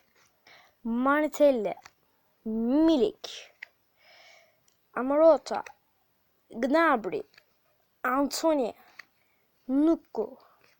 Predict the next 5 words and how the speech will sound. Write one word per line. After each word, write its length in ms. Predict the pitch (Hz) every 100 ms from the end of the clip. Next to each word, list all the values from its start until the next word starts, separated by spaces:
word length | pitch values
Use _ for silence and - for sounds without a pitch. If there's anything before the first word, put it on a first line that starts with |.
| _ _ _ _ 220
De 260 | 226 294
Bruyne. 500 | 339 302 285 214 196 - _ _ _ _ _ _ _ _ _ _ _
Tico-, 380 | - - - - _ _ _
Tico 300 | - 277 -
Courtois. 960 | 269 254 254 - 285 262 285 - -